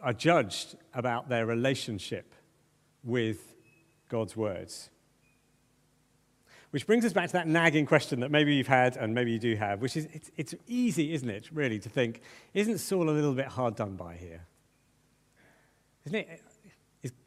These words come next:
everyone just a bit harsh on Saul? Like, it's some burnt offerings. Is it that bad? Um, he seemingly got to the end of the seven days. You know,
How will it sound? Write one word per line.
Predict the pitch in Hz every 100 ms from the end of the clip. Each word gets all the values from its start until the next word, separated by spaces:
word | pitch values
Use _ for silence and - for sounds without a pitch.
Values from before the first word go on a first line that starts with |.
| _ _ -
everyone | 156 170
just | 139
a | 143
bit | 143
harsh | - 143 151 -
on | 151 127
Saul? | 156 151 180 185 - _ _ _ _ _ -
Like, | 120
it's | 147
some | - 139
burnt | 175 165
offerings. | 147 131 135 131 131 127 - _ _ _ _ _ _ _ _ _ _ _ -
Is | 110
it |
that | 110 131
bad? | 127 127 131 127 - - _ _ _ _ _ _ _ _ -
Um, | 104 98 95 95 90 _ -
he | 110 -
seemingly | - 143 135 113
got | 127
to | 117
the | 131
end | 120
of | 110
the |
seven | 107 127 117
days. | 117 117 120 117 - _ _ _ _ _
You | 131
know, | 113 120